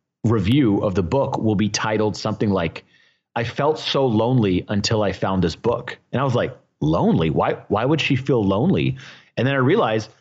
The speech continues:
it's a mom at home. Her husband's at work all the time. She's at home by herself with kids all day.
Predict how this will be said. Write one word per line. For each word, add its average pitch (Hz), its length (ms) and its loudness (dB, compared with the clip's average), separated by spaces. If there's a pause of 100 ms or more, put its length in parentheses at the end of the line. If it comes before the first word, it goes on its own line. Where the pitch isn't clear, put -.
(180)
it's 131 160 -2
a 123 40 2
mom 113 540 2
at 107 140 -4
home. 131 320 0
Her 107 160 0
husband's 120 360 0
at 165 120 0
work 127 240 0
all 107 80 2
the 98 80 0
time. 95 400 -2 (180)
She's 139 240 0
at 123 80 2
home 117 220 0
by 110 100 0
herself 117 380 -2
with 95 160 -4
kids 156 340 0
all 101 160 0
day. 80 380 -2